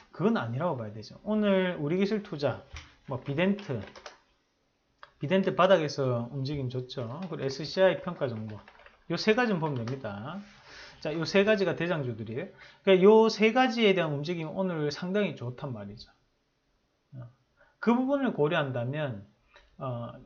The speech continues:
추가적인 부분에서도 뭐, 한네트도 그렇고, 이런 것들, 아, 한네트가 아니죠. 어, 한일, 한일진공. 아, 한일네트워크스도 그렇고,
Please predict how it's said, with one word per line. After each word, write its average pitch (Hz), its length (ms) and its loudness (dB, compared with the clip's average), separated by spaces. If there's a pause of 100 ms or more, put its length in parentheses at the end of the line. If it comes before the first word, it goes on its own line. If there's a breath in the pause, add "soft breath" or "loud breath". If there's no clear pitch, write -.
추가적인 262 540 6
부분에서도 135 720 -2 (200)
뭐, 120 120 -6
한네트도 175 760 -4
그렇고, 120 360 -10 (840 loud breath)
이런 151 220 -6
것들, 143 420 -4
아, 156 100 4
한네트가 202 540 -2
아니죠. 110 480 -10 (220)
어, 165 460 -14 (180)
한일, 226 640 0
한일진공. 147 800 -2 (1040)
아, 151 60 -8
한일네트워크스도 139 920 -2
그렇고, 113 500 -16